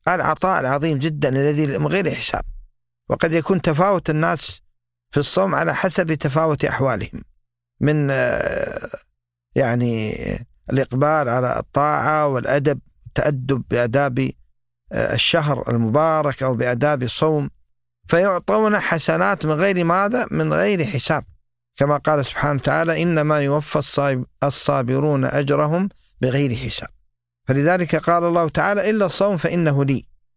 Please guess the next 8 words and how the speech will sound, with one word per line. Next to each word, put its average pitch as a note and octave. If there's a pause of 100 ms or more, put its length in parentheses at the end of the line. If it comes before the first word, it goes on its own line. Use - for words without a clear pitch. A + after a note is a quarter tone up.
(220)
وأنا E3+ (240)
أجزي D#3+
به." C3 (540)
فالجزاء D#3+
عظيم D3+
جدًا، D3+ (580)
الجزاء B2 (560)
وفضل C#3+